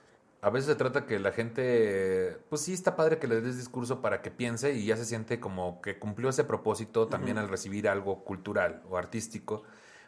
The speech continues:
Speaker 1: pero también no quiere que sea el cien por ciento del propósito.
Speaker 2: Sí.
Speaker 1: Entonces, dependiendo de cuál sea la urgencia de la zona en donde estás, la urgencia que sientas,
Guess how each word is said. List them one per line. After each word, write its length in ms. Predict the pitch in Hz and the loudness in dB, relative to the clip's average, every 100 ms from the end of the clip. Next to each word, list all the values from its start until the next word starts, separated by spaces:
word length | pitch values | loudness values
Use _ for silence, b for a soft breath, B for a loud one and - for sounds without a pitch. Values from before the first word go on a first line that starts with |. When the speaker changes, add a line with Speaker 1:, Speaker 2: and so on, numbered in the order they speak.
| B | B
Speaker 1:
pero 200 | 113 110 | 4 4
también 300 | 101 113 123 | 2 2 0
no 100 | 131 | 2
quiere 200 | 135 131 | 2 2
que 100 | 120 | 2
sea 140 | 135 | 2
el 60 | 120 | 2
cien 180 | 135 123 | 2 2
por 120 | 120 | 0
ciento 240 | 120 110 | 0 -2
del 120 | 107 92 | -4 -2
propósito. 520 | 92 95 92 101 - - B B | -4 -2 -4 -6 -16 -20 B B
Speaker 2:
Sí. 120 | 117 | -4
Speaker 1:
Entonces, 260 | 110 123 | 2 4
dependiendo 540 | 120 123 117 117 131 147 | 6 4 2 0 4 6
de 60 | |
cuál 180 | 143 131 | 6 4
sea 140 | 139 127 | 4 4
la 120 | 117 | 4
urgencia 560 | 95 147 170 135 123 | 4 2 2 4 6
de 100 | 123 | 6
la 120 | 95 90 | 4 2
zona 240 | 131 131 | 2 2
en 80 | 107 | 0
donde 200 | 95 95 | 0 -2
estás, 420 | - 120 117 113 | 2 4 4 2
la 80 | 104 | 2
urgencia 340 | 98 135 135 | 2 0 -2
que 100 | 131 | -2
sientas, 520 | 95 135 135 110 113 | -2 -2 0 2 0